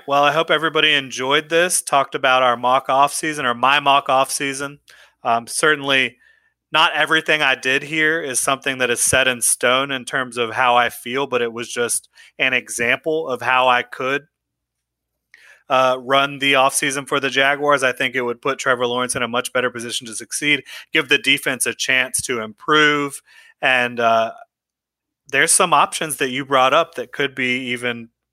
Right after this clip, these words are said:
better than what I, what I came up with in terms of maybe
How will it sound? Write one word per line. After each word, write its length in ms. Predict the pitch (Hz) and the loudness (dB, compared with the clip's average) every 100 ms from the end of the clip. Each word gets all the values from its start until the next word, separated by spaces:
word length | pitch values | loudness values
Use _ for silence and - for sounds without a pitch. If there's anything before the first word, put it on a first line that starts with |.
| _ - | _ 0
better 320 | 123 135 135 | 2 4 4
than 180 | 131 123 | 0 0
what 160 | 123 | 2
I, 280 | 127 135 123 - _ _ - _ - | 4 2 0 -8 _ _ -20 _ -4
what 140 | 123 | 0
I 340 | 123 131 131 120 - | 2 2 0 -4 -6
came 240 | 131 117 | -4 -2
up 180 | 110 - | -6 -8
with 240 | 117 110 151 | -20 -16 -16
in 160 | 120 | -12
terms 380 | - 139 127 117 | -6 -6 -6 -6
of 180 | 113 117 | -8 -2
maybe 440 | 120 123 120 110 | -2 0 -4 -8